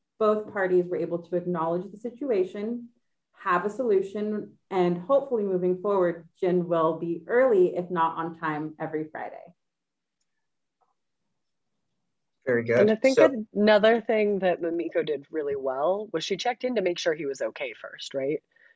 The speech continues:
Speaker 3: She didn't immediately come at him assuming that he was late every Friday because he played video games too late on Thursday night. You know, she, she took a moment to say, "Okay, is there something else going on?"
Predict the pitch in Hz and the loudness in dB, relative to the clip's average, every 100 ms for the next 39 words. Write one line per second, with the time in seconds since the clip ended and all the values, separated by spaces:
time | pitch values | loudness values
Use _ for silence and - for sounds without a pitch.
0 | - - 208 202 185 185 185 180 143 151 | -6 2 4 6 6 6 6 6 4 0
1 | 170 156 151 151 156 151 143 - 139 - | -2 0 0 -2 -4 -2 -2 -4 -8 0
2 | 185 170 147 143 135 135 _ _ _ _ | 2 4 4 2 0 -6 _ _ _ _
3 | 156 165 147 139 143 143 139 143 - 143 | 0 2 2 4 4 4 2 0 0 0
4 | 135 135 131 131 - _ _ _ - 147 | 2 2 2 -2 -10 _ _ _ -8 -6
5 | 156 139 147 - 139 135 151 147 131 117 | -4 -4 -4 0 0 2 4 4 2 0
6 | 117 - 127 123 107 - 131 120 120 120 | -4 -4 -2 -2 -4 -8 -10 -6 -8 -6
7 | 113 98 101 113 _ - - _ _ _ | -6 -6 -8 -12 _ -20 -20 _ _ _
8 | - 151 143 143 - 190 160 156 147 - | 0 4 6 4 4 6 8 6 4 0
9 | - 175 - 185 185 165 151 147 139 139 | -4 -2 2 4 6 6 6 6 2 0
10 | - 156 - 139 135 160 156 147 131 127 | -6 -6 -2 0 2 0 0 0 -2 -6
11 | - _ _ _ _ _ _ _ _ _ | -12 _ _ _ _ _ _ _ _ _
12 | 196 196 202 196 196 175 151 156 - 156 | 2 4 4 4 2 4 4 2 2 2
13 | 135 131 143 131 120 117 | 2 2 0 0 -4 -10